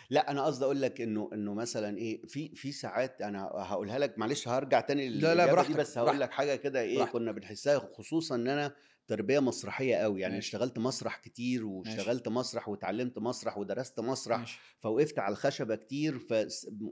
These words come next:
Speaker 1: يعني عندي ت-، ت-، ذكريات لطيفة فيه.
Speaker 2: مم.
Speaker 1: فإحنا مثلا كان مثلا بنعمل تلاتين ليلة،
Speaker 2: مم.
Speaker 1: تمام؟ ففي أحيانا أنت بتعمل نفس الأشياء بنفس كل حاجة،
Speaker 2: ماشي،
Speaker 1: مش عارف إيه،
Speaker 2: ماشي.
Speaker 1: بس بت-،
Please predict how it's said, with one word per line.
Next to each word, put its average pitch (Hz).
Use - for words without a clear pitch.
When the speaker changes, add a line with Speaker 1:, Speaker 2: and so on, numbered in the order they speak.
Speaker 1:
يعني 110
عندي 139
ت-، 123
ت-، 110
ذكريات 107
لطيفة 123
فيه. 143
Speaker 2:
مم. -
Speaker 1:
فإحنا 131
مثلا 165
كان 135
مثلا 156
بنعمل 156
تلاتين 120
ليلة، 87
Speaker 2:
مم. 135
Speaker 1:
تمام؟ 131
ففي 139
أحيانا 190
أنت 143
بتعمل 208
نفس 208
الأشياء 180
بنفس 175
كل 180
حاجة، 147
Speaker 2:
ماشي، 170
Speaker 1:
مش 165
عارف 180
إيه، 123
Speaker 2:
ماشي. 175
Speaker 1:
بس 185
بت-، 160